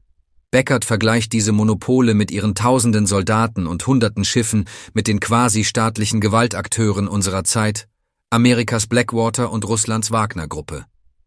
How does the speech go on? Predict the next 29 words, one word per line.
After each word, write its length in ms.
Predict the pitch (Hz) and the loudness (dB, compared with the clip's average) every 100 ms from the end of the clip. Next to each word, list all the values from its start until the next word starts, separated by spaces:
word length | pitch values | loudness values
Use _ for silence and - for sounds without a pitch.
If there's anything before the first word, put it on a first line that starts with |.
| _ - | _ -2
Er 120 | 113 | 0
schreibt, 460 | - 123 120 - _ _ _ _ - | 2 0 0 -6 _ _ _ _ 0
„Krieg 320 | 151 151 104 | 2 2 2
war, 280 | 123 135 127 | 2 2 2
wohin 260 | 113 123 | 2 2
wir 140 | 117 110 | 2 2
schauen, 360 | 131 123 131 | 2 2 0
fast 280 | - 131 - | -2 -2 0
so 100 | 127 | -2
etwas 340 | 107 123 110 | -2 -2 -2
wie 60 | 120 | 0
der 140 | 104 | -2
Dauerzustand 800 | 87 117 120 113 131 113 120 107 | 2 2 2 0 -2 -2 -2 0
der 80 | 104 | -2
großen 340 | 95 107 104 107 | 0 0 0 -2
Vernetzung.“ 560 | 113 107 - - 58 _ _ _ _ _ _ _ _ _ _ - | 0 0 -2 -6 -8 _ _ _ _ _ _ _ _ _ _ -2
Im 160 | 120 | 2
Laufe 320 | 127 151 147 | 4 2 0
des 160 | 123 107 | -2 0
sechzehnten 640 | 131 123 - 123 113 117 | 0 0 0 0 0 -2
und 140 | 110 98 | -2 -2
siebzehnten 480 | 120 - 113 101 104 | -2 -2 -2 -2 0
Jahrhunderts 560 | 101 110 117 110 101 | 0 2 2 0 0
erweiterte 560 | 92 104 117 120 113 110 | -2 0 0 0 -2 -2
sich 180 | 104 - | -2 -2
die 160 | 98 | 0
Welt 220 | 104 98 | 0 0
des 120 | 104 - | -2 -2
Kapitals, 760 | 107 104 - 113 107 101 - | -2 -4 -2 0 0 -2 -4